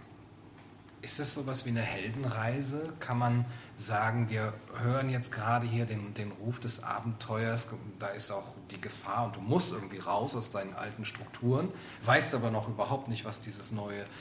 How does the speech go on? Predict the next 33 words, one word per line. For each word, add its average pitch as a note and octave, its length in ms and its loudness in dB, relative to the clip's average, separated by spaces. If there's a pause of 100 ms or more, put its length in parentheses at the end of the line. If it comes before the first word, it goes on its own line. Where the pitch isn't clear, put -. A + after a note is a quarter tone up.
(120)
sein A2+ 380 4
kann G#2+ 140 -4
und F#2+ 120 -6
welche G2+ 220 -4
Formen A#2+ 360 -2
sich G#2 160 -6
da G2 140 -2
bilden. G#2+ 480 -2
Und G#2 220 -6
wir G#2 60 -8
können, A2 300 -2
können, B2 300 0 (580)
gibt D3 260 -2
uns E3 200 4
diese A2 240 2
Vorstellung, A2+ 800 0 (200)
diese - 200 -12
sehr - 160 -8
alte A#2+ 200 -4
Vorstellung G2 420 -6
der F#2+ 80 -6
Heldenreise, G2 800 -2 (460)
irgendwie C3+ 340 2
etwas A#2 560 -4
an A2 140 -2
die G2+ 140 -4
Hand, B2 340 0
womit A#2 280 2
wir G#2+ 80 -4
das G2+ 100 -4
besser - 280 -2
bestehen A2+ 440 -6
können? - 240 -14